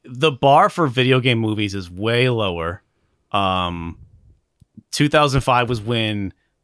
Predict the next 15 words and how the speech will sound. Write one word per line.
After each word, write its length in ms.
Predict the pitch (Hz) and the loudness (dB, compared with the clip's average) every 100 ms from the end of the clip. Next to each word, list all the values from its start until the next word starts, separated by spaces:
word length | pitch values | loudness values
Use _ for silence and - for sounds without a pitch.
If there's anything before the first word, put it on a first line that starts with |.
| _ - | _ -8
some 220 | - 131 | -2 0
of 40 | |
the 100 | 127 | 0
worst 300 | 120 123 127 | 0 2 0
video 180 | - 127 | 0 0
game 140 | 127 117 | 2 0
movies 300 | 113 110 - | -2 -4 -4
ever 260 | 113 113 107 | -4 -2 -4
were 100 | 104 | -4
coming 320 | 117 98 92 | -6 -6 -6
out 140 | 92 | -6
at 80 | 98 | -6
the 80 | - | -10
time. 400 | - 82 78 85 _ _ _ _ _ - | -10 -8 -6 -8 _ _ _ _ _ -6
Uh, 520 | 95 87 82 82 82 | -2 -2 -2 -4 -6